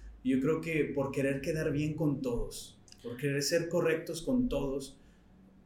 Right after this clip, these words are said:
le tememos y huimos de decir la verdad. Y creo que nos hemos vuelto una generación verdadfóbica.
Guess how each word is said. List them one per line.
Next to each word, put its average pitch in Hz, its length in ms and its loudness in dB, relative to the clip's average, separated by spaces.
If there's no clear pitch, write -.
le 135 180 0
tememos 139 640 0
y 127 320 0
huimos 139 580 0
de 120 120 0
decir 123 280 -4
la 127 100 0
verdad. 113 320 -4
Y 107 160 -16
creo 131 160 -4
que 160 220 0
nos 139 160 0
hemos 147 220 0
vuelto 156 580 -2
una 139 640 2
generación 143 760 2
verdadfóbica. 127 880 0